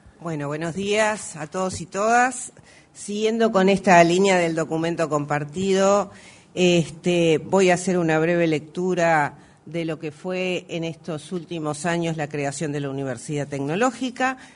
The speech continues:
que fue uno de los desafíos que se planteó sin lugar a dudas este país.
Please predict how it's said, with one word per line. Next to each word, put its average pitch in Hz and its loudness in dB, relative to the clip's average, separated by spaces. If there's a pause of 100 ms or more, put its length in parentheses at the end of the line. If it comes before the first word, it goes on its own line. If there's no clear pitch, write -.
(100)
que 180 -2
fue 190 0 (260)
uno 226 2
de 165 2
los 139 -4
desafíos 165 -2
que 160 -4
se 147 -8
planteó 143 -2
sin 156 -4
lugar 147 0
a 147 2
dudas 147 -2
este 143 -10
país. 170 -6